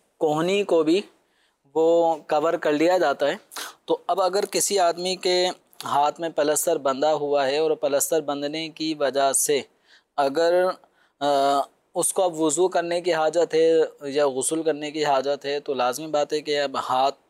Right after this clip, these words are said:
تو دھونا ممکن نہیں رہا پلستر بندھنے کی وجہ سے،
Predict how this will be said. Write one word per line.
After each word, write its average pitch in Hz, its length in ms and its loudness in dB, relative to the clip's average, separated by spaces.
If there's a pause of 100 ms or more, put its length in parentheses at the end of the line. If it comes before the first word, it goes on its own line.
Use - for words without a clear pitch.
تو 147 160 2
دھونا 139 360 -2
ممکن 139 460 -6 (140)
نہیں 131 320 -4
رہا 143 260 2
پلستر 135 460 -2
بندھنے 131 380 -8
کی 156 180 -10
وجہ 135 240 0
سے، 139 200 -6